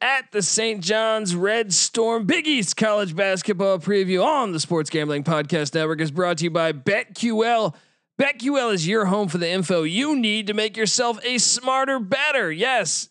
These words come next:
college basketball, F C S college football, N B A, N H L,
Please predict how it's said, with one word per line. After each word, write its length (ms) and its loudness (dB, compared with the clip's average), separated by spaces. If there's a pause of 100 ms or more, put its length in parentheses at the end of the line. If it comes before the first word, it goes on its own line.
(120)
college 500 0
basketball, 560 0
F 160 0
C 220 -2
S 160 -2
college 420 0
football, 380 0
N 260 0
B 180 -2
A, 220 2
N 80 2
H 240 0
L, 240 0